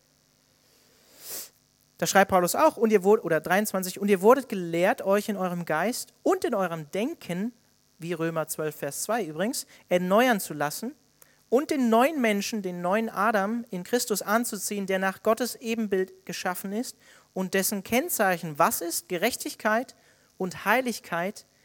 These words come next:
die sich auf die Wahrheit gründen." Oder eben Epheser fünf,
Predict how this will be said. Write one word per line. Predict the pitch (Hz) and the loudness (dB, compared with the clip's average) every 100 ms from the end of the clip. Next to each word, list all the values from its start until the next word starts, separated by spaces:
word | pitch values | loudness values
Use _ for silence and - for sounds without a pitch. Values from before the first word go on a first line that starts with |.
| _ _ | _ _
die | 165 | -10
sich | 156 160 - | -8 -10 -6
auf | 151 151 160 - _ _ _ | -4 -2 -6 -12 _ _ _
die | 151 143 | -10 -2
Wahrheit | 151 165 - 139 135 - _ _ _ _ | 0 0 -2 -8 -10 -12 _ _ _ _
gründen." | 147 165 165 - 120 - _ _ _ _ - _ _ _ _ | -4 -4 -4 -10 -14 -18 _ _ _ _ -20 _ _ _ _
Oder | 156 165 165 165 | 2 6 6 4
eben | 156 156 151 - | -2 -6 -8 -8
Epheser | 143 - 151 143 | -8 -6 -6 -6
fünf, | 135 - 185 202 - | -6 -2 -2 -2 -6